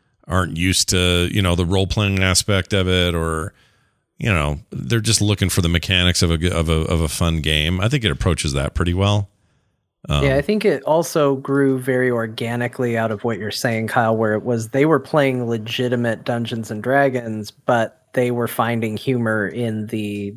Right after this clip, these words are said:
Speaker 2: these are the characters we're making in that world. And then as it grew and got bigger, it, it kind of built around that, but it had that serious base.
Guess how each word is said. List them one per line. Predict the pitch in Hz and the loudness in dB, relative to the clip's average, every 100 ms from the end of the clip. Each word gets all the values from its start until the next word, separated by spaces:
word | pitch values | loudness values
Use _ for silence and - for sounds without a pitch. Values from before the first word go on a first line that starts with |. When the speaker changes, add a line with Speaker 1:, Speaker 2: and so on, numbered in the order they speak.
| 131 | 0
Speaker 2:
these | 135 135 | 2 4
are | 123 | 2
the | 113 | 0
characters | - 117 117 120 104 - | 0 0 0 -4 -2 -2
we're | 107 | -2
making | 107 110 123 110 | 0 -2 -2 -4
in | 110 117 | -2 0
that | 120 101 95 | 0 0 -2
world. | 120 123 143 170 160 - - - - - _ | 0 2 2 0 -6 -16 -20 -20 -20 -20 _
And | 135 127 127 | -2 0 2
then | 127 120 117 110 - - | 4 4 0 -4 -6 0
as | 143 131 | 0 0
it | 131 | -4
grew | 135 139 131 123 | -2 0 2 0
and | 117 113 104 - | -2 -6 -10 -2
got | 139 117 139 | 0 0 -2
bigger, | 156 147 131 117 113 | 0 2 4 4 2
it, | 127 120 - _ - | -2 -6 -8 _ -8
it | 135 | -6
kind | - 170 | 0 0
of | 127 | 2
built | 131 147 143 | 2 0 0
around | 117 110 127 143 143 | -2 0 2 4 2
that, | 135 113 110 - | 2 2 0 -2
but | 123 - - | -4 -6 -6
it | 135 | -6
had | - 135 135 | 0 -2 2
that | 131 120 - | 2 0 -4
serious | - 135 135 123 110 - | -6 0 2 2 0 -4
base. | 104 - 117 113 104 - | -8 -2 0 -2 -4 -8